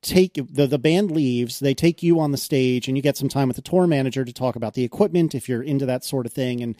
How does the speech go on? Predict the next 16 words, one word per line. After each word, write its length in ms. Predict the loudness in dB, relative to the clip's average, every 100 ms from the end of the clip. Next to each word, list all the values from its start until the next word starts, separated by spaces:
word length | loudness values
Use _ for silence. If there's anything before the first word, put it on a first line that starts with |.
| -14 -20 _
you 100 | -2
know, 180 | -2 -2
a-, 220 | -4 -2
any 260 | -2 0
other 140 | 0 -2
questions 460 | 0 -2 0 -4
you 80 | -2
might 180 | -2 -2
have. 400 | -2 -2 -2 -4 _ _ _
And 300 | 2 2 4
then 280 | 4 4 2 0
as 340 | 2 4 4
you 120 | 2 2
leave 340 | 4 2 0
the 100 | -2
venue, 680 | 2 4 4 4 2 0